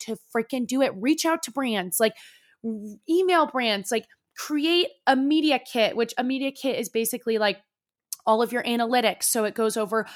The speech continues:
followers, like, how your percentages of male versus female, what cities that your content is being shown up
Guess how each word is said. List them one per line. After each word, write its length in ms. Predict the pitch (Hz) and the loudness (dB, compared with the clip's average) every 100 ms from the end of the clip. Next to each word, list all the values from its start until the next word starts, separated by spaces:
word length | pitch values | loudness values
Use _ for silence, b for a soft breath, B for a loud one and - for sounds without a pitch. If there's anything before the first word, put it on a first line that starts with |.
| B | B
followers, 800 | - - 262 254 240 214 196 190 | 0 8 8 8 4 2 2 0
like, 200 | 202 - - | -2 -4 -10
how 380 | 220 240 233 | 0 2 2
your 180 | 220 226 | 0 -4
percentages 560 | 226 254 247 226 233 226 | -4 -2 -2 -2 -4 -2
of 140 | 226 | -2
male 240 | 220 220 214 | 0 0 0
versus 340 | 226 226 226 | -2 -4 -6
female, 580 | - 262 254 214 202 190 | -4 -4 0 2 2 2
what 300 | 208 226 - B B - | 4 4 2 B B -4
cities 720 | - - 311 285 240 202 - | 0 2 4 4 2 -2 4
that 280 | 214 208 196 | 4 4 2
your 240 | 220 214 | 2 2
content 480 | 214 233 226 233 220 | 2 -2 -2 -4 -4
is 100 | 208 | -6
being 220 | 226 220 | -4 -4
shown 260 | - 226 220 | -2 0 0
up 160 | 214 | 0